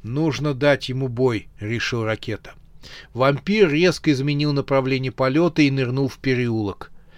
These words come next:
Чудовище слегка запоздало, но всё же выполнило разворот. Изогнутый хвост промелькнул в ночи и последовало за вампиром. Они летели по привокзальному району.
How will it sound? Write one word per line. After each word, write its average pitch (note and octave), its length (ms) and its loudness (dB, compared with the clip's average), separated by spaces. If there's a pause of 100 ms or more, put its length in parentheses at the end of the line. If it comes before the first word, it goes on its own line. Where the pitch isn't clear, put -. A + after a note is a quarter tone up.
(160)
Чудовище C#3+ 760 4
слегка C3 440 2
запоздало, C3+ 840 4 (220)
но B2+ 180 -2
всё D#3+ 380 4
же D#3 140 4
выполнило C3+ 600 2
разворот. A2+ 600 -2 (180)
Изогнутый A#2 640 0
хвост A#2+ 400 -4
промелькнул A#2+ 680 -2
в A#2 100 -4
ночи A#2 480 -4 (420)
и E3+ 140 4
последовало E3 960 6
за G#2+ 140 -2
вампиром. A2+ 600 -2 (840)
Они D3+ 280 2
летели G3+ 400 4
по D#3+ 160 2
привокзальному B2+ 840 4
району. G2 480 0